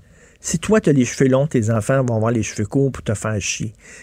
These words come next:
Si toi, t'as les, t'aimes pas les tatouages, tu peux être sûr que tes enfants vont avoir des tatouages et des piercings pour te faire chier.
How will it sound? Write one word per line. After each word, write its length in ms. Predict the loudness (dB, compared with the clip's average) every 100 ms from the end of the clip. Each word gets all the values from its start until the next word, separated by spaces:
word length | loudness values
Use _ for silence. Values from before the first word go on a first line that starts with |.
| -8
Si 180 | -4 -2
toi, 220 | 2 4
t'as 140 | 4
les, 360 | 2 2 2 0
t'aimes 220 | 0 0
pas 120 | 2
les 40 | 2
tatouages, 640 | 2 2 2 4 2 0
tu 120 | -4
peux 100 | 0
être 160 | 0 2
sûr 220 | 2 2
que 100 | 0
tes 200 | -2 0
enfants 260 | 0 2 0
vont 180 | 2
avoir 120 | 2 0
des 100 | 0
tatouages 520 | -2 -2 0 0 0
et 60 |
des 80 | -2
piercings 580 | -2 -2 -2 -2 -2 -2 -4 -16 -14
pour 120 | -10
te 140 | -2 -2
faire 260 | 0 -2
chier. 300 | -2 -2 -4